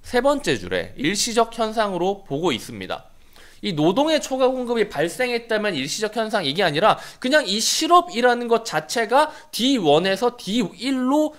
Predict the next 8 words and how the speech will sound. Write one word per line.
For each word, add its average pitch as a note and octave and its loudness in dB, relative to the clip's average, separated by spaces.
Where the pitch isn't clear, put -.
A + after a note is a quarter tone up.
수요가 C4 4
이동을 A3+ 0
해가지고 B3+ -2
엘제로에서 G3+ 2
엘원으로 A#3 2
내려가면서 F#3 2
이 A3+ -4
간극만큼 A#3 -6